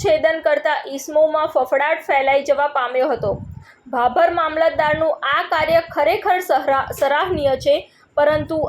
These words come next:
આ મામલે ભાભર મામલતદાર ઉડી તપાસ કરીને પેટ્રોલિંગ કરે તો હજુ પણ લીલા લાકડા ભરેલા ઘણા ટ્રેક્ટરો ઝડપાઈ શકે છે.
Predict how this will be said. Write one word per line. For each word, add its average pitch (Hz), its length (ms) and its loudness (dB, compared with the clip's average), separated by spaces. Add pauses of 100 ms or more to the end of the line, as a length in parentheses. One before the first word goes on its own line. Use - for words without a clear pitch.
(160)
આ 359 180 0
મામલે 294 400 2 (160)
ભાભર 311 400 0
મામલતદાર 302 600 -2 (200)
ઉડી 381 300 0
તપાસ 294 420 -2
કરીને 285 400 0 (380)
પેટ્રોલિંગ 330 560 0
કરે 311 360 4
તો 302 220 4
હજુ 311 360 2
પણ 370 280 0
લીલા 311 320 0
લાકડા 294 400 0
ભરેલા 285 440 4
ઘણા 320 320 -2
ટ્રેક્ટરો 302 560 0
ઝડપાઈ 294 560 -2
શકે 240 260 -2
છે. 220 180 -6